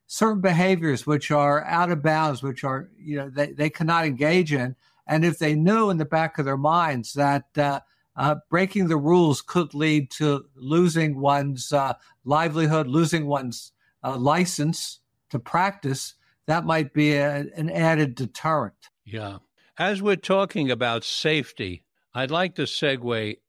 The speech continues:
Speaker 2: and, uh, please tell us some stories, some really honest stories. They may be hard to hear, of adverse effects that you've, that you know of directly
Speaker 1: Yeah.
Speaker 2: or that you've heard of.
Speaker 1: Well,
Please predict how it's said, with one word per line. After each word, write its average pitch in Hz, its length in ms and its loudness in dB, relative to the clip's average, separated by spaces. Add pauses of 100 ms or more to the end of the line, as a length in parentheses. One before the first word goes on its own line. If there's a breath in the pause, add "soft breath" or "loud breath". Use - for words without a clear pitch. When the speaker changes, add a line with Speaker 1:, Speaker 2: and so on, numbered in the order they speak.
Speaker 2:
and, 113 360 -12 (160)
uh, 135 80 -2 (760)
please 165 380 -2 (340)
tell 220 240 0
us 214 140 0
some 143 180 -6
stories, 123 720 0 (320)
some 123 240 -6
really 151 420 0 (340)
honest 147 360 -2
stories. 117 640 -2
They 120 140 -2
may 127 160 0
be 127 160 -2
hard 131 360 -2
to 117 120 -6
hear, 104 400 -6 (340)
of 127 140 -4
adverse 131 640 -2
effects 110 680 -8 (100)
that 110 260 -8
you've, 110 280 -8 (100)
that 113 200 -4
you 113 120 -4
know 143 300 2
of 143 340 -2
directly 131 580 -2
Speaker 1:
Yeah. 131 40 -2
Speaker 2:
or 117 180 -2
that 107 240 -6
you've 117 160 -6
heard 107 240 -6
of. 98 200 -6
Speaker 1:
Well, 185 240 -8